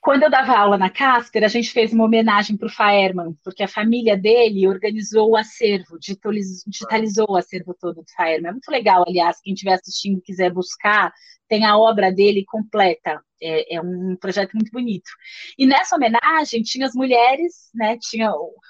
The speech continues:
um feminismo ali representado, porque o Mulherio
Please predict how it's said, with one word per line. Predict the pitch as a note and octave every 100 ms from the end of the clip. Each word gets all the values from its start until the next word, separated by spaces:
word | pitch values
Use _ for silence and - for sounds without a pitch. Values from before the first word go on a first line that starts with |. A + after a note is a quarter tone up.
| -
um | B3+
feminismo | - C4+ C4 B3 C4+ C4 B3
ali | A3 A3+
representado, | A3+ G3+ G3+ G3 G#3 G3+ A#3+ G#3+
porque | -
o | A#3
Mulherio | A#3 B3 A#3 A3+ F4+ B3